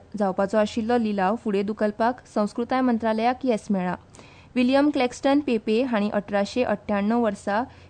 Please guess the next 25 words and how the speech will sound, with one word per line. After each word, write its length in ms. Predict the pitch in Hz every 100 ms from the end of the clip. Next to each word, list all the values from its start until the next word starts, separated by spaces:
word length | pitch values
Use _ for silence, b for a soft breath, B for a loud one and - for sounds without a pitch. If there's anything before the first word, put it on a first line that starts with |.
| -
पीपराहवाचे 720 | 247 247 226 202 208 208 262
अवशेशांचें 720 | 247 208 208 202 226 214 262
उत्खनन 540 | 262 226 - 202 196 208
केल्लें. 380 | 196 180 180 - B B B -
तातूंत 300 | 240 269 269
बुद्धाच्या 480 | 254 214 240 233 285
हाडाचे 420 | 262 208 190 220
कुडके, 520 | - 214 196 208 226 -
शाबू 360 | - 220 196 226
फातर 440 | 226 190 - 240 -
आनी 180 | 202
स्फटीक 440 | 208 - 202 226 254 -
हांची 280 | 202 190 214
कासकेट, 500 | 220 214 - 220 262 B B B B B -
वालुकाश्माचो 760 | 233 226 247 254 254 254 247 277
कुडको, 480 | 247 202 - 208
भांगराचे 520 | 277 226 196 196 196 208
दागिने 480 | 196 185 202 220
आनी 240 | 247 208 202
रत्नां 420 | 208 202 208 208 262 B -
अशा 220 | 220 247
इतिहासीक 640 | 220 247 247 247 294 269
भेटवस्तूंचो 640 | 226 202 220 220 233 -
आस्पाव 380 | 254 220 - 196
जाता. 320 | 185 185 180